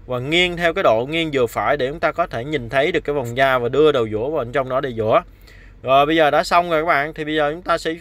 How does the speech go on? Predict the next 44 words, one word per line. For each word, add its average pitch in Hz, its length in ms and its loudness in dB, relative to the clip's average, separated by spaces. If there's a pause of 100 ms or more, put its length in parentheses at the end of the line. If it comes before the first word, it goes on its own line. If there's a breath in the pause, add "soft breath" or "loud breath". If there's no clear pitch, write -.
việc 139 200 -2 (300)
buffer 156 460 4
xong 170 260 0
rồi 147 280 4 (280 soft breath)
thì 131 60 -12
chúng 151 100 -12
ta 160 120 -4
chỉ 151 140 -10
việc 143 160 -8
phủi 127 260 -2
bụi, 139 320 4
phủi 131 200 -6
bụi 156 220 0
xong. 185 280 2 (420 soft breath)
Và 143 160 -2
các 151 80 -6
bạn 156 200 0
nhớ, 185 300 2 (320)
mình 160 240 -2
luôn 185 200 -2
luôn 196 160 -2
lúc 226 140 -4
nào 156 240 2
mình 139 120 -2
cũng 156 80 -10
bỏ 127 140 4
một 147 180 -6
lớp 156 140 -2
số 175 140 -2
ba 160 120 4
trước 190 340 4 (420 soft breath)
và 123 100 -4
sau 143 240 2
đó 143 160 4
mình 156 180 -10
sẽ 131 120 -6
bỏ 120 180 -2
một 143 160 -8
lớp 131 120 -4 (100)
top 170 220 0
lên. 170 200 4 (1800 loud breath)
Bỏ 135 140 4
một 165 200 2
lớp 175 140 4